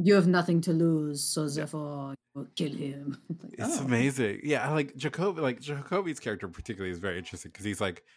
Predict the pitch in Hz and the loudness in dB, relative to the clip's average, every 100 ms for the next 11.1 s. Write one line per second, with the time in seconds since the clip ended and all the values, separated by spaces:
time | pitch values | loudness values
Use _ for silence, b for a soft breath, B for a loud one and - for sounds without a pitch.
0 | _ - 104 120 120 120 113 107 104 95 | _ -10 -2 0 2 2 2 2 -2 -4
1 | 95 - - 113 117 - 110 107 107 92 | -6 -10 -6 -4 -4 -6 -4 -4 -4 -2
2 | 85 90 _ _ _ _ - 95 92 92 | -4 -6 _ _ _ _ 0 0 0 -4
3 | 95 101 - 107 92 92 92 90 87 87 | -2 0 0 0 -2 2 2 2 -2 -4
4 | 90 - _ - 104 98 98 95 110 98 | -8 -14 _ -6 -2 0 0 0 -2 0
5 | 92 98 95 - 117 104 107 90 95 92 | -2 -4 -6 -6 -6 -4 -6 -4 -4 -4
6 | 90 - _ _ 98 98 87 82 - - | -6 -12 _ _ 0 2 0 -8 -16 -12
7 | 98 92 87 85 85 82 _ _ _ - | -4 -2 0 -2 -6 -12 _ _ _ -18
8 | 87 95 95 95 92 92 95 101 101 95 | -4 0 2 0 0 0 0 0 0 -2
9 | 85 90 87 87 90 - _ _ 104 87 | -4 -4 -4 -4 -8 -12 _ _ -20 -10
10 | 90 87 80 - - 98 98 98 95 87 | -6 -6 -6 -4 2 4 4 2 0 -2